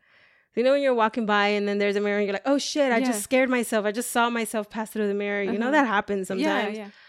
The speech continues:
Speaker 1: Um, that's considered good luck.
Speaker 2: Oh, that's funny.
Speaker 1: Yeah.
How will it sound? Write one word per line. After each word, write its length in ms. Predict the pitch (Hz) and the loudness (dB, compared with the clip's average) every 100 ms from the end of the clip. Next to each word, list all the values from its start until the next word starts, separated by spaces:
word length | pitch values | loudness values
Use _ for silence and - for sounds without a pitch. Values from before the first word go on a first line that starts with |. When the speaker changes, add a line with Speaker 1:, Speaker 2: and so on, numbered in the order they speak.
| - - | -14 -2
Speaker 1:
Um, 200 | 220 214 | -2 0
that's 200 | 269 277 | -2 -2
considered 400 | 320 302 277 262 | -6 -4 -4 -2
good 140 | 247 | 0
luck. 400 | 294 320 - - _ - | 0 0 -2 -12 _ -6
Speaker 2:
Oh, 440 | 262 349 415 392 | -4 -2 -4 -4
that's 240 | 247 254 - | -6 -6 -10
funny. 460 | 185 165 165 208 _ | -14 -12 -10 -12 _
Speaker 1:
Yeah. 460 | 277 339 269 170 | -6 -2 -2 -2